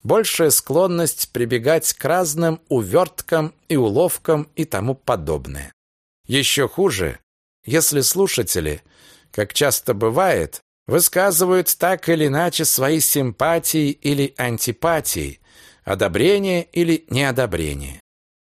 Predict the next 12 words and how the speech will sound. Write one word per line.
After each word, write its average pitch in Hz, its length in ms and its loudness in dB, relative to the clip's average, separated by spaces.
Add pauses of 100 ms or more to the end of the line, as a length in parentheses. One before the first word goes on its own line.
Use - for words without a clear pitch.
(180)
Одни 147 440 0 (100)
выражают 139 680 2
их 123 180 -4
улыбкой, 151 800 0
кивком 160 540 0
головы 101 680 0
и 123 80 -4
так 85 320 -6
далее 165 400 0
и 117 160 -10
тому 110 340 -4
подобное, 156 760 -2